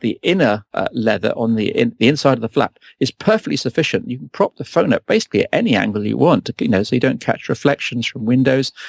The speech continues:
So if you're watching Netflix or YouTube or whatever, um, you can watch media very comfortably. So this has now become,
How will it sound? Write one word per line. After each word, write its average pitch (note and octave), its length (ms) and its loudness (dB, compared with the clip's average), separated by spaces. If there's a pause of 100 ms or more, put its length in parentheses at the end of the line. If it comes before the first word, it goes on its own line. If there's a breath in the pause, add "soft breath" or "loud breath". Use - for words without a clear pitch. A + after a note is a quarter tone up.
(140 loud breath)
So - 160 0
if C3+ 100 0
you're C#3 100 4
watching B2+ 300 4
Netflix - 500 0
or B2 80 4
YouTube B2 640 2
or G2+ 200 -2
whatever, A2 360 2 (400 loud breath)
um, C3 280 4
you C3 120 4
can C#3+ 240 2
watch C#3+ 240 0
media D3 240 4
very D3 240 2
comfortably. E3+ 480 -2
So - 160 -2
this - 200 -2
has B3+ 140 2
now G#2+ 180 2
become, B2+ 560 -4